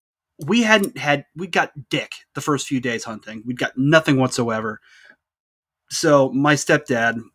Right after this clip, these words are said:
got a bright idea. And one of the ongoing themes of any time I talk about my past and I bring up my stepdad is that he's a fucking moron,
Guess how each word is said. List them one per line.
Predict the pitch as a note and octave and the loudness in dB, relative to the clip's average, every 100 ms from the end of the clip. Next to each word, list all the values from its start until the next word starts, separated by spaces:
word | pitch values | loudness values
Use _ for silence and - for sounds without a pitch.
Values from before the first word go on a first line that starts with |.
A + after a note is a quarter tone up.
| C#3+ | -6
got | C3+ B2+ | -2 0
a | A#2+ | 0
bright | C3 C3 | 2 2
idea. | B2+ B2 A#2 G#2+ G#2+ - _ _ _ _ | 2 0 -4 -10 -12 -16 _ _ _ _
And | C3 B2 B2 _ | 0 2 0 _
one | D#3 D3+ D#3+ | 0 2 4
of | |
the | D3 D3+ | 2 2
ongoing | D3 D3 D3 C#3 C3 | 2 2 2 2 2
themes | - C#3 C3 B2+ | 2 2 2 0
of | C3 | -2
any | C#3+ | -2
time | D3 C#3+ | -2 -4
I | |
talk | B2 C3+ B2 | -2 -2 -2
about | B2+ A#2+ | -6 -6
my | A#2+ | -8
past | - C#3 A#2+ A2+ - - - _ _ | -4 0 0 0 -4 -8 -10 _ _
and | B2+ | -4
I | B2 | -4
bring | B2 A#2 | -2 -4
up | |
my | G2 | -6
stepdad | - F#3+ F3 C3 A2+ A2 - - - - | -6 -4 -4 -2 -4 -6 -12 -20 -20 -12
is | A#2+ | -8
that | A#2+ | -8
he's | - C3+ C3 | -6 -6 -6
a | |
fucking | - - - A3 - C#3+ | -10 -18 -2 -2 2 0
moron, | C#3 C3 A2+ G#2+ B2 | 0 -2 -4 -6 -8